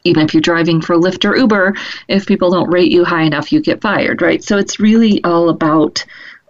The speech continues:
relationships in our career, and yet a lot of times that falls off of our radar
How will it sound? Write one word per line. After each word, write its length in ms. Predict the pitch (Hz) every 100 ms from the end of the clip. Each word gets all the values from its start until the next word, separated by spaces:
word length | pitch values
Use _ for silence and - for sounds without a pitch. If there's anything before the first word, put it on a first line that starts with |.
| -
relationships 880 | 175 170 165 160 160 - 147 - - -
in 120 | 247
our 140 | 185
career, 640 | - - 147 147 139 139 - - - -
and 220 | 156 156 156
yet 520 | 151 151 - - - - 208 -
a 60 | -
lot 180 | 160
of 80 | 156
times 280 | - 151 156
that 180 | 147 -
falls 460 | - 160 156 156 -
off 260 | 143 151 - -
of 380 | 135 131 123 -
our 520 | 131 127 139 131 - _ 190
radar 380 | 220 131 143